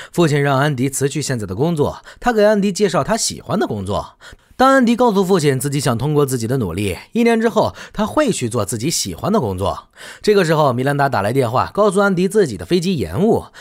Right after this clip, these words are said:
他让安迪立刻马上安排飞机送他到他原定的地方。由于天气十分恶劣，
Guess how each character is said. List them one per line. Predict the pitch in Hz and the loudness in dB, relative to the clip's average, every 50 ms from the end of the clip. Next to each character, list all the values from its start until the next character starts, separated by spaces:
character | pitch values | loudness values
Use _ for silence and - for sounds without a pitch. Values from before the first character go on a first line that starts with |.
| - - | -18 -4
他 | - 254 | 0 2
让 | 262 254 247 | 4 4 4
安 | 247 247 220 | 4 4 4
迪 | 220 233 | 4 4
立 | 233 254 240 | 4 4 2
刻 | 190 - 226 165 | 2 2 2 2
马 | 120 113 110 92 | 2 0 -2 -4
上 | 92 - 151 123 | -2 -2 -2 0
安 | 131 151 | 0 0
排 | 139 123 139 139 | 0 -2 -2 0
飞 | 151 156 160 | 0 0 0
机 | 135 151 170 160 - - - | 2 2 0 0 0 -4 -6
送 | - - 247 233 220 | -2 0 0 2 2
他 | 202 233 233 | 2 2 2
到 | 214 190 | 2 2
他 | 143 180 | 2 0
原 | 185 147 113 95 110 165 | 0 0 0 -2 0 0
定 | 214 269 | 0 0
的 | 262 165 | 0 0
地 | 113 98 85 | 0 -2 -2
方。 | 82 82 78 76 - - _ | -2 -2 -4 -4 -8 -12 _
由 | - 127 | 0 2
于 | 156 170 160 151 | 4 4 4 4
天 | 156 165 165 | 2 0 0
气 | 139 143 127 | 0 -2 -2
十 | 104 139 | -2 0
分 | 131 147 165 185 | 0 2 2 4
恶 | 226 220 120 | 4 2 2
劣， | 90 95 90 78 | 0 -2 -4 -4